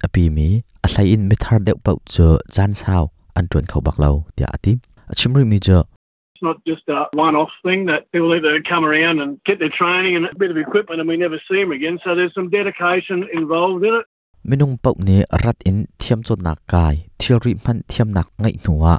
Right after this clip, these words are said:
Speaker 1: vai khat vai ni asalawa le, chikat cha tuan ding rian phun min ki cho asalo, pumpak ipak chat nak le, itel tum nak, atel ngai mi cho asi. Amanong big milu rel nak zau tiga, zatuak som li le pakwa hi cho ramdanga achuak mi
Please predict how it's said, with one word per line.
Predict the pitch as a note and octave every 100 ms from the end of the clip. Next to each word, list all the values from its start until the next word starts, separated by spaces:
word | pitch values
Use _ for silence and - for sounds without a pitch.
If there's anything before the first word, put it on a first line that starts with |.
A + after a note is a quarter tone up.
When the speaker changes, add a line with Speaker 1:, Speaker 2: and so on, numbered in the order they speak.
| -
Speaker 1:
vai | A2+ -
khat | B2+
vai | A#2 A#2 -
ni | A2 -
asalawa | - F#2+ F2+ D#2+
le, | D2 D2+ - -
chikat | - A#2 -
cha | - F2+ - -
tuan | G2+ F2+
ding | D#2+ C#2+ -
rian | G#2 G2 -
phun | - A2+
min | F2+ D#2
ki | -
cho | - D2+
asalo, | - - C#2 C#2+ A2 - _ -
pumpak | A#2 A#2 A#2 -
ipak | B2 G#2+ -
chat | -
nak | C#2 D#2 D2
le, | C#2 D2+ _ _ -
itel | - E2
tum | - E2
nak, | D2+ C2+ _ _ -
atel | - D#2+ D2+
ngai | D#2+
mi | E2 D2 - _
cho | - -
asi. | - F#2+ B2 - _
Amanong | B2+ C#3 C#3+ C#3+
big | A2+ A#2 A#2+
milu | A#2 A2+ A2
rel | A2+ G#2+
nak | F2+ E2 E2
zau | F#2+
tiga, | - D2+ D#2 D#2+ -
zatuak | F#2+ - G#2+ -
som | - G#2+ G#2+
li |
le | G2 F#2
pakwa | F2 - E2
hi | E2 D#2
cho | D#2 D#2 -
ramdanga | G#2 G2+ G2 G2+ -
achuak | - F2 -
mi | D2+